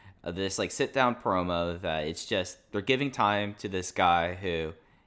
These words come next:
has never been over, was only over when he played Home Run Derby with Co-,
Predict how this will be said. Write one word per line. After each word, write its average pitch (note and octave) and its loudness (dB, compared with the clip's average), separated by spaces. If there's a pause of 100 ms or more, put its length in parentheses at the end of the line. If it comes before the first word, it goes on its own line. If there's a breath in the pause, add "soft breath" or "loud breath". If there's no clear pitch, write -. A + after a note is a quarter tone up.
(140)
has B2 -6
never C#3 4
been F2+ 0
over, D2+ -4 (160 soft breath)
was F#2 -4
only A#2 2
over G2+ 4
when F#2+ 0
he F2 -2 (100)
played F2+ 0 (320 soft breath)
Home G#2+ 0
Run G#2 0
Derby F2+ 0
with F2 -4
Co-, F2+ -2